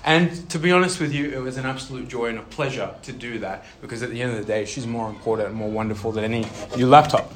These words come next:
So, we can sometimes do this with Jesus. We can sometimes look at our relationship with Jesus and say, "Maybe, you know, it was all fireworks and, you know, amazing times at the beginning," and then all of a sudden it starts to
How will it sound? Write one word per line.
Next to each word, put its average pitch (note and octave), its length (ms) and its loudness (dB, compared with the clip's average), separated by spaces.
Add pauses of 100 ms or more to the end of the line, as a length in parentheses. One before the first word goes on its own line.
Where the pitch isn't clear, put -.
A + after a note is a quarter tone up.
(260)
So, - 420 8 (420)
we A#3+ 300 8
can A3 220 4
sometimes F3 500 4
do D3 220 4
this C#3 280 2
with B2 140 -2
Jesus. C3+ 540 -2 (240)
We E3+ 240 2
can F#3 180 -4
sometimes D#3 640 -4
look F3 400 -4 (160)
at B2+ 260 -4
our B2 140 -2
relationship B2+ 560 -4
with A#2+ 140 -6
Jesus A#2 400 -4 (220)
and B2 180 0
say, C3+ 580 8 (300)
"Maybe, F3+ 420 8
you F#3 400 2
know, D3+ 220 2
it C#3 120 -4
was C#3 220 -2
all D3 420 6
fireworks D3 920 0
and, B2+ 400 -6
you C#3+ 80 -6
know, C3 340 -6
amazing C#3+ 440 -4
times C3+ 640 -4 (160)
at B2+ 120 -8
the C3 40 -8
beginning," C#3+ 520 0 (280)
and C#3+ 140 0
then D3 100 2
all C#3+ 180 4
of C3+ 40 2
a C3+ 60 0
sudden C3 280 0
it A2+ 60 -2
starts B2+ 600 0
to A#2+ 380 0